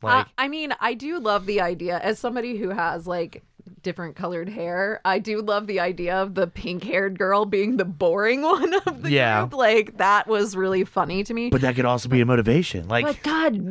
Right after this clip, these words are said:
Speaker 1: was she the, like, I had almost forgotten about that character completely. And Vince at the beginning was such a throwaway character. Like, we didn't get any backstory other than, like, oh,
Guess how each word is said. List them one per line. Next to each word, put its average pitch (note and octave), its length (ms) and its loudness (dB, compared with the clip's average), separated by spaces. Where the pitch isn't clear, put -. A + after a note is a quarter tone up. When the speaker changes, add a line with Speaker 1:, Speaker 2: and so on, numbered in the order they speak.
Speaker 1:
was D#4+ 280 2
she A3+ 280 -4
the, F#3+ 180 -2
like, C4 360 0
I D4+ 180 4
had B3+ 260 -2
almost A#3 420 -4
forgotten F#3 760 0
about D#3 280 -4
that F3+ 160 -4
character E3+ 440 -6
completely. F3+ 680 -4
And A3 300 0
Vince C4+ 580 -4
at G#3 160 -4
the G3 60 -8
beginning G#3 420 -2
was E3+ 140 -4
such F3 220 -8
a D#3 60 -8
throwaway G3 800 -2
character. G#3 640 -4
Like, F3+ 260 -2
we G3+ 160 -6
didn't G#3 220 -4
get E3 260 -4
any G3+ 300 -4
backstory F#3 600 -2
other E3+ 240 -4
than, E3 200 -8
like, D#3+ 240 -10
oh, F#3+ 400 -2